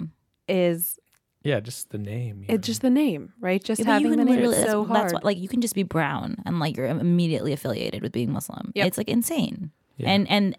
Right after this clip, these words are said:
Speaker 3: that, not, not that, I mean, that is insane also, but, like, even brown people are sort of now implicated with, like, the Muslim, the Muslim I D in,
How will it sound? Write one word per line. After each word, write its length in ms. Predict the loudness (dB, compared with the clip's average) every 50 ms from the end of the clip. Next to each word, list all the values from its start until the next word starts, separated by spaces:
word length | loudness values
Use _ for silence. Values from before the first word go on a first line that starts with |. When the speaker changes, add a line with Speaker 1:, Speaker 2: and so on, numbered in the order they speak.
| -2 2
Speaker 3:
that, 200 | 2 2 2 2 0 -2
not, 240 | -2 0 0 -2 -4 _ -8
not 260 | -4 -2 -2 -2 -4
that, 80 | -4 -4
I 40 | -2
mean, 160 | 0 0 2 2
that 140 | 2 0
is 100 | 0 -2
insane 260 | -4 -4 -4 -2 -2 0
also, 300 | 0 0 0 -2 -2 -2
but, 140 | -2 -2
like, 220 | 0 -2 -2 -4 -8 _ -20 _ _ _ _ _ _ _
even 280 | -2 0 2 2 2 2
brown 260 | 2 2 2 2 2
people 240 | 0 0 -2 -2 0
are 120 | -2 -2 -2
sort 220 | -4 -6 -6 -6
of 80 | -4 -4
now 140 | -6 -6 -6 -6 -8
implicated 520 | -8 -6 -8 -8 -6 -6 -4 -4 -4 -4
with, 160 | -6 -6 -8 -8
like, 260 | -10 -12 -12 -14 -16 _ -12
the 140 | -8 -6 -4
Muslim, 640 | -4 -4 -6 -6 -6 -6 -4 -4 -2 -4 -4 -6 -8 _ _ _ _ -4
the 140 | -2 0 0
Muslim 400 | 2 2 0 0 0 -2 -2 0
I 120 | 0 -2 -2
D 280 | -2 0 0 0 0
in, 320 | 0 -2 -2 -2 -2 -4